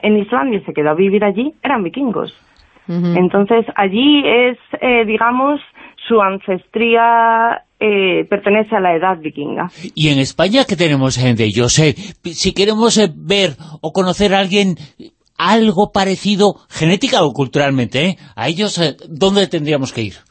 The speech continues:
Speaker 1: Pues genéticamente te puedo adelantar que nada, <laughs> poco a poco vamos a, a encontrar, y culturalmente sí que podemos encontrar, eh, cosas como, por ejemplo,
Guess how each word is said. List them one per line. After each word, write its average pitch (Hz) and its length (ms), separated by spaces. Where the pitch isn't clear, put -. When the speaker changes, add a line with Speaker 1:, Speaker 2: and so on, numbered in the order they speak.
Speaker 1:
Pues 254 420
genéticamente 302 800
te 254 120
puedo 262 220
adelantar 233 520
que 196 100
nada, 147 400
<laughs> 233 160
poco 240 300
a 226 60
poco 202 420
vamos 185 380
a, 160 440
a 185 140
encontrar, 180 560
y 269 120
culturalmente 294 920
sí 294 120
que 339 120
podemos 269 400
encontrar, 226 1160
eh, 185 440
cosas 277 580
como, 165 240
por - 120
ejemplo, 170 720